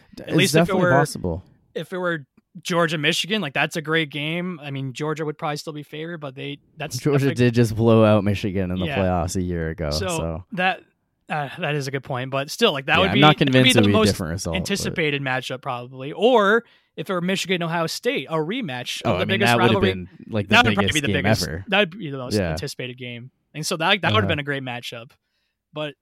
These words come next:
Speaker 2: if, since T C U won, it's like, all right, well, if it's Georgia, T C U, like, that doesn't interests me a lot, especially since it's probably gonna be Georgia winning that game. And then just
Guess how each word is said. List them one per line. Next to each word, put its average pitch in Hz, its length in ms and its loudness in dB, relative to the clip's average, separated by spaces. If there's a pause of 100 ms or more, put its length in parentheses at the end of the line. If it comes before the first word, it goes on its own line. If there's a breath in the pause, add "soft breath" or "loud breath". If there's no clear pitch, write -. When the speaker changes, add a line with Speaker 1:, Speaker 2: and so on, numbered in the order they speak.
(260)
Speaker 2:
if, 160 240 -8
since - 240 -8
T 190 180 -6
C - 140 -8
U 185 220 -4
won, 131 400 -6
it's 131 160 -14
like, 127 120 -14
all 127 60 -14
right, 127 180 -10
well, 127 120 -14
if - 100 -16
it's 135 160 -16
Georgia, 156 640 -4
T 170 240 -10
C 165 160 -12
U, 170 200 -8
like, 127 200 -14
that 127 320 -12 (240)
doesn't 127 380 -14 (760)
interests 143 380 -10
me 131 100 -10
a 120 80 -10
lot, 123 380 -14 (120)
especially 139 360 -12
since 123 320 -16
it's 127 120 -20
probably 127 240 -8
gonna 123 160 -14
be 117 360 -18 (720)
Georgia 127 640 -10
winning 123 280 -12
that 120 160 -12
game. 139 300 -12
And 175 140 -4
then 254 140 -2
just - 280 -6